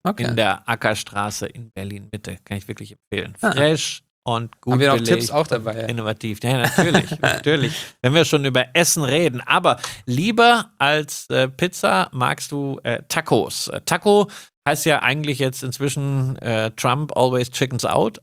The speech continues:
Speaker 2: Aber, äh, wir wollen nicht vergessen, Tacos kann man auch noch essen. Zum Beispiel bei Chipotle Mexican Grill. Und das ist ja eine der faszinierendsten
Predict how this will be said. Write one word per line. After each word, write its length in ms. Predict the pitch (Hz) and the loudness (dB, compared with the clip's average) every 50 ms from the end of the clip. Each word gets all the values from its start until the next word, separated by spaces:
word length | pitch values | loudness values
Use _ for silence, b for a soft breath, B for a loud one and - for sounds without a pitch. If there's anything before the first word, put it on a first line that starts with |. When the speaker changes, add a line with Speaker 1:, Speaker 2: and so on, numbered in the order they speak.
| _ - | _ 0
Speaker 2:
Aber, 420 | 127 135 165 190 220 233 170 - - | 2 4 4 2 2 0 -4 -6 -6
äh, 160 | - 139 135 147 | -4 -4 -2 0
wir 140 | 139 120 120 | 0 0 2
wollen 180 | 135 156 151 | 2 0 0
nicht 140 | 156 139 - | 0 -4 -2
vergessen, 480 | 135 127 117 127 131 131 - 170 160 160 | -2 0 0 0 0 0 -2 -4 -6 -4
Tacos 560 | - - 135 - - 170 170 160 - - - | -2 -4 -2 0 0 0 0 0 -4 -10 -6
kann 200 | - 135 127 135 | -4 -2 -2 0
man 240 | 151 156 151 147 - - | 0 0 0 -2 -4 0
auch 300 | 117 123 131 139 - - | 2 2 2 2 -2 -4
noch 260 | 123 120 131 127 - - _ - | 0 0 0 0 -2 -10 _ 0
essen. 420 | 123 139 - - 202 220 233 214 B B B B B _ _ _ - | 0 0 2 0 0 0 0 -2 B B B B B _ _ _ 0
Zum 200 | - 180 - 170 | 0 2 4 4
Beispiel 520 | 147 160 160 - - 170 165 165 165 143 - _ _ _ - | 2 2 2 0 0 2 2 2 2 0 -2 _ _ _ -2
bei 300 | - 113 120 120 120 - - | 0 2 2 2 0 -2 -4
Chipotle 680 | - - 131 - - - 160 175 - - 185 180 175 - | -2 -2 -2 -2 2 2 2 2 2 2 2 2 2 0
Mexican 720 | - 120 - - 123 - - - 143 135 - - 127 120 104 | -2 -2 -2 -2 -2 -2 -2 -2 -2 -2 -2 -2 -4 -2 -2
Grill. 540 | - 120 117 113 113 110 104 95 90 87 - | 0 2 2 4 4 2 2 0 -2 -6 -10
Und 240 | - - 117 107 104 - | -10 -10 -10 -10 -8 -6
das 200 | - 131 127 - | -6 -6 -6 -6
ist 240 | - - 147 127 - | -6 -6 -6 -4 -2
ja 220 | 123 120 110 - _ - | -4 -4 -4 -6 _ -6
eine 260 | 117 113 120 120 113 | -4 -4 -4 -4 -2
der 300 | 113 110 110 110 110 _ _ - - _ _ - 139 139 139 - - - - | -2 -2 -2 -2 -4 _ _ -20 -20 _ _ -2 -2 -2 -2 -2 -6 -6 -6
faszinierendsten 1000 | - 123 123 127 131 139 147 151 131 131 127 127 127 - - - 123 117 120 | -4 -2 0 2 2 2 2 2 0 0 -2 -2 -2 -4 -8 -6 -4 -4 -4